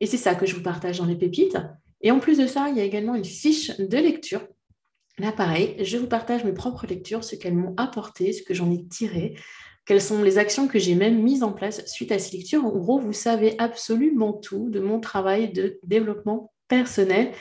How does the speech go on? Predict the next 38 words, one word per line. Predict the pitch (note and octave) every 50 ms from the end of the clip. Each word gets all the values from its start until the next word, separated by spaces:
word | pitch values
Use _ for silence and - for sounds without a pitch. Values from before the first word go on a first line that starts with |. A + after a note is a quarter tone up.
| - - - - - - - - -
Voilà, | F#3+ E3 D#3
le | D#3 G3
cercle | G3+ - C4 B3+ C4 B3
des | A3 A3+
pépites, | A3+ A3+ A3 A3 - A3 -
c'est | - - G#3
ça, | - - A3 A3 A#3 A3+ - -
et | G3 F#3+
c'est | - - A#3 A3+ -
aussi | G3+ F#3+ - - - - G#3+ - -
un | F#3+ F#3
cercle | F#3 - G#3+ G#3+ - - G3
de | F3+ F3+ F3+
femmes | F3+ F3+ G3 G3+ G3+ - - -
hyper | - - - - - A3+ A3+ A3+ - F3+
bienveillantes | F#3 G3 A3 A3 G#3+ G3 F#3+ F3+ - - - - - -
dans | G3 G3+ G#3
l'écoute | G#3 G3+ G3 - - - - - _ -
et | F#3+
dans | F3+ F#3 F#3
le | F#3 G#3 A3+ G#3+ - - _ _ -
partage. | G3+ - - - F3 F3 G3 - - - - - - - - - _ _ _ -
Donc, | F3+ F3+
bien | - A3+ A3+
sûr, | A3+ - A3
je | A3+ A3
vous | F#3+ G3 F#3+
mets, | F#3 G3 G#3+ G#3 - - -
euh, | F3+ F3 F3 E3+
le | E3+ F#3
lien | G#3 G#3 G#3+ A3+ A3+
pour | A3 - E3+
toutes | D#3+ - C4+ -
les | A#3+ F#3+
informations | F#3+ G3 G3 - G#3 F#3+ F3+ F3+ F3+ - G#3+ A3
dans | G#3 G3 F#3+
le | F3 E3
descriptif | D3+ D3+ D3+ - - - - - - - B3 - -